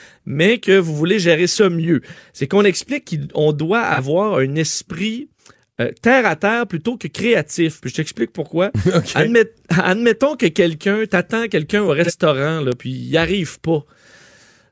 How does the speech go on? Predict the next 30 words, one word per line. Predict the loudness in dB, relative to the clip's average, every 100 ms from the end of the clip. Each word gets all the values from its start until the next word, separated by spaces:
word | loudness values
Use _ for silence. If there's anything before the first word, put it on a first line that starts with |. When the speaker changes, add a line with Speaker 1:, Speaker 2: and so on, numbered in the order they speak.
| _ _ _
Speaker 1:
Tu | -12 0 2
es |
mieux | 4 2 2
de, | 2
de | 0 -2 2 0
te, | 2 -2
de | 0 2 2
te | 4
dire, | 2 2 2 2 0 -4 0
ah, | 2 4 4
ben, | 2
il | 0 -2
doit | -4 -2 0 0 2
être | 0 -2 _
pris | -8 -2
dans | -2
le |
trafic | -2 -4 -4 -2 -2 -4 -8
ou | -8 -4 -2
il | -4
doit, | -4 0 2
euh, | 2 2 2 2 4 2 -2 -20 -12
euh, | -6 -4
avoir | 2 2 4
eu | 4
un | 2
problème | 2 0 2 2 0 -4 -4
que | -2 2
de |
te | 0